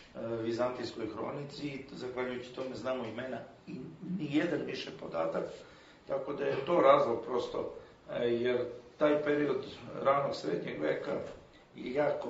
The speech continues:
e, devastiran što se tiče pisanih izvora. Tu ima jedan ili dva kontinuirana pisana izvora, pri tome su nastali u desetom i dvanaestom veku, a svedoče o ranijem periodu, tu pre svega mislim na Konstantina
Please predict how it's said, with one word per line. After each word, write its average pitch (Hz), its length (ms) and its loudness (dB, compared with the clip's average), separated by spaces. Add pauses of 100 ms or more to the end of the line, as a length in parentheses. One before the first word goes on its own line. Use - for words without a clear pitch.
e, - 360 -12 (480)
devastiran 120 720 6
što 117 180 -6
se - 100 -10
tiče - 360 -8
pisanih 110 520 -8
izvora. 117 380 -2
Tu 120 80 -6
ima 117 160 -4
jedan 110 400 2
ili 107 160 -6
dva 113 380 4 (640)
kontinuirana 123 880 2
pisana 120 460 -4
izvora, 135 380 0
pri 123 160 -4
tome 143 340 -2
su - 200 -10
nastali 127 640 0 (340)
u 139 100 -2
desetom 127 500 0
i 120 60 -6
dvanaestom 123 540 0
veku, 131 260 2
a 123 60 2
svedoče 120 520 0
o 110 60 2
ranijem 113 420 0
periodu, 120 440 4
tu 123 60 -6 (100)
pre 120 100 -6
svega 117 280 -4
mislim 113 320 -8
na 110 60 -8
Konstantina - 580 -8